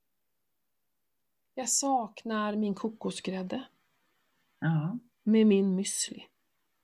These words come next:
Speaker 1: Det är
Speaker 2: Du
Speaker 1: det
Speaker 2: får
Speaker 1: jag saknar.
Speaker 2: börja, börja introduce-, introducera det då.
Speaker 1: Ja, men kokosgrädde var jag lite inne på. För den, eh, tänk om jag reagerar på kokos. Och det är också så här, jag blir rädd. Tänk om jag reagerar på kokos.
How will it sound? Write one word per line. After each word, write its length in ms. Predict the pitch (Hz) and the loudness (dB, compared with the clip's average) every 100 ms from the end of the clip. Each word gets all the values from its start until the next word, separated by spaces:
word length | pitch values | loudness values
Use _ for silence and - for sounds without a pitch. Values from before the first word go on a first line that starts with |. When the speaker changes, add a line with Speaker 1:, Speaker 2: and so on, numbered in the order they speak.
| _ _ _ _ _ _ _ _ _ - | _ _ _ _ _ _ _ _ _ -4
Speaker 1:
Det 60 | 403 | 0
är 120 | 254 | 2
Speaker 2:
Du 80 | 202 | 2
Speaker 1:
det 60 | |
Speaker 2:
får 60 | 226 | 0
Speaker 1:
jag 100 | - | 6
saknar. 160 | 262 240 | 8 10
Speaker 2:
börja, 300 | 226 202 254 | 8 6 8
börja 320 | 262 233 226 | 8 10 8
introduce-, 600 | 220 233 214 226 - - | 6 0 -4 -4 -6 -4
introducera 680 | 208 233 233 214 220 208 185 | 0 0 0 -4 -2 0 0
det 180 | 202 349 | 0 0
då. 200 | - - - _ _ - - - | -2 -4 -16 _ _ -10 -10 0
Speaker 1:
Ja, 120 | 277 | 4
men 140 | 330 | 4
kokosgrädde 720 | 349 381 381 370 392 427 415 381 | 4 2 2 0 2 2 4 4
var 120 | 320 | 4
jag 100 | 277 | 2
lite 260 | 247 240 | 0 -2
inne 240 | 208 185 185 | 0 0 -2
på. 260 | - 190 | 0 -2
För 140 | 214 277 | -2 0
den, 360 | 330 330 320 | 4 4 4
eh, 180 | 311 277 - - - | 4 2 -2 -16 -6
tänk 220 | 392 381 | -4 -2
om 60 | 311 | -2
jag 140 | 247 | -2
reagerar 340 | 202 190 175 175 | -2 -2 -4 -4
på 100 | 185 | -8
kokos. 380 | 185 - - | -10 -10 -10
Och 100 | - | -2
det 100 | 269 | 2
är 40 | 349 | 2
också 220 | 320 311 | 2 -4
så 100 | 214 | -2
här, 100 | 175 | -2
jag 80 | 180 | 0
blir 120 | 190 | 0
rädd. 160 | 185 170 | -2 -4
Tänk 160 | 320 311 | -6 -4
om 60 | |
jag 80 | 262 | -2
reagerar 260 | 220 196 185 | -2 -2 -4
på 100 | - | -6
kokos. 540 | 196 - - - - | -10 -10 -16 -16 -20